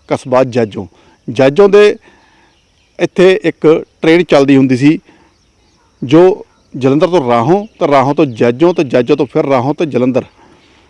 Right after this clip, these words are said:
ਤੇ ਜੋ ਟ੍ਰੇਨ ਇੱਕ ਕਰੋਨਾ ਦੇ ਦੌਰ ਦੇ ਵਿੱਚ ਬੰਦ ਹੋ ਗਈ, ਇਹੋ ਜਿਹਾ ਸਮਾਂ ਆਇਆ ਕਰੋਨਾ ਦਾ, ਜਿੱਥੇ ਲੋਕਾਂ ਦੇ ਕਾਰੋਬਾਰ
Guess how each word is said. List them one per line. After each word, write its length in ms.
ਤੇ 100
ਜੋ 220
ਟ੍ਰੇਨ 460
ਇੱਕ 160
ਕਰੋਨਾ 420
ਦੇ 180
ਦੌਰ 280
ਦੇ 140
ਵਿੱਚ 360
ਬੰਦ 340
ਹੋ 160
ਗਈ, 260
ਇਹੋ 200
ਜਿਹਾ 260
ਸਮਾਂ 380
ਆਇਆ 220
ਕਰੋਨਾ 380
ਦਾ, 220
ਜਿੱਥੇ 320
ਲੋਕਾਂ 380
ਦੇ 180
ਕਾਰੋਬਾਰ 680